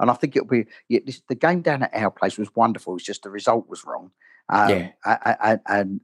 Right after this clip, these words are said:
Speaker 1: and I don't think there are many Sunderland, any Sunderland fans that were there that day would actually agree with that. You know, it, it
Speaker 2: Mm-hmm.
Speaker 1: may be a draw,
Speaker 2: Completely.
Speaker 1: but, but, but yeah, we, that, that penalty in a straight red for Oviedo, and, and it's a different result in my opinion. But it, it happened.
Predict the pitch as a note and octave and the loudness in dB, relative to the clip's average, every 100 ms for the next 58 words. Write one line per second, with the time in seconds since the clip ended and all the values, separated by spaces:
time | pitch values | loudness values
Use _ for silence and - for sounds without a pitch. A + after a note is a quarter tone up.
0 | G2 G2+ G2+ - - A2 C3+ G#2+ G#2 A2 | -2 0 -4 -10 -12 0 0 0 -4 0
1 | A2+ A2+ A2 G#2+ G#2 G#2 C#3+ C3 G#2 F#2 | 2 2 2 0 0 2 2 2 0 -2
2 | F#2 - G2 F2+ G2 G#2 G2+ G2 - G#2 | -8 -8 -8 -6 0 2 2 0 -2 -2
3 | A2+ A#2+ - A#2 B2 C#3+ C#3+ F#2+ G#2 A#2+ | 0 0 0 -2 2 4 2 0 0 0
4 | - A2 G2 - - - G#2+ G#2 A#2+ A#2 | 0 0 0 -4 -16 0 0 2 0 0
5 | D3 C3 B2 G#2+ G#2 A#2+ A2+ A#2 C#3+ E3 | 2 2 2 -2 -2 2 4 4 2 -2
6 | - _ _ - G#2+ - G#2+ - A#2 G#2+ | -8 _ _ 0 0 0 -6 -2 -6 -2
7 | A2+ G2+ B2+ G#2+ D2+ D#2+ - - - C3+ | -2 2 0 0 -8 0 0 0 0 0
8 | - _ _ _ - D#3+ C#3+ A2+ A2 - | 0 _ _ _ -2 0 0 -4 -8 -2
9 | A2+ G#2+ G2+ G#2+ - G#2+ G2+ F#2+ G2 F#2+ | 0 0 -2 -4 0 0 2 2 2 2
10 | G2+ G2+ G2 - G#2+ F#2 F2+ A2+ - - | 2 2 0 0 0 0 -4 -4 -4 -8
11 | - - F#2+ F#2 F#2+ F#2 F2 F#2 - F2 | -8 0 2 2 -4 -4 -4 -4 -6 -10
12 | G2 - _ _ - - C3+ - - _ | -12 -16 _ _ -2 2 2 0 -12 _
13 | _ _ _ _ - - A#2+ A2+ B2 - | _ _ _ _ -16 -6 -2 0 2 2
14 | C#3 - | 0 -2